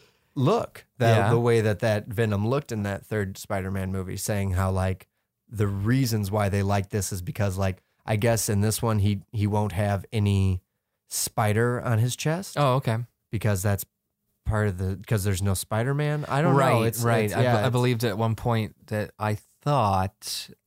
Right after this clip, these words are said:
Speaker 2: the Spider-Man character came across the, what is it, a symbiote first.
Speaker 1: Okay.
Speaker 2: And then Eddie Brock, I don't know. I mean, they, they, they're clearly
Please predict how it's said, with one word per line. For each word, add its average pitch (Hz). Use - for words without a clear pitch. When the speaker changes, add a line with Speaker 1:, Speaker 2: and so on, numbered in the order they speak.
Speaker 2:
the 104
Spider-Man 95
character 98
came 98
across -
the, 87
what 95
is 95
it, 82
a -
symbiote 92
first. -
Speaker 1:
Okay. 110
Speaker 2:
And 113
then 113
Eddie 110
Brock, 101
I 135
don't 127
know. 117
I 120
mean, 123
they, 131
they, 127
they're 123
clearly 127